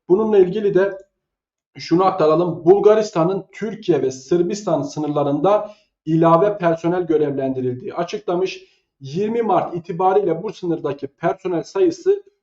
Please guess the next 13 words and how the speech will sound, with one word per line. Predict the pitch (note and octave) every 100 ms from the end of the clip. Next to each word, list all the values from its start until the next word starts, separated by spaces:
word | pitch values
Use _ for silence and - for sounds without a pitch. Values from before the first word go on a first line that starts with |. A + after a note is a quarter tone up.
| _ G3
üç | G3+ -
katına | D#3+ C#3 B2+ B2
çıkacakmış. | E3 G3+ G3 G3+ G3+ G3 - _ _ _ -
Bulgaristan'ın | F#3 G3 G#3 A3 - D#3+ C#3+ C3+
Türkiye | G#3 A3 - F3
ile | F#3+ - - -
iki | D3 -
yüz | G3 E3
elli | D#3+ E3+
dokuz | F3 E3 G#3 F3
metrekarelik | D3 C#3+ B2 F#3 F3+ F#3 F#3
kara | F3 F#3+
sınırı | F#3+ E3 D3 D#3+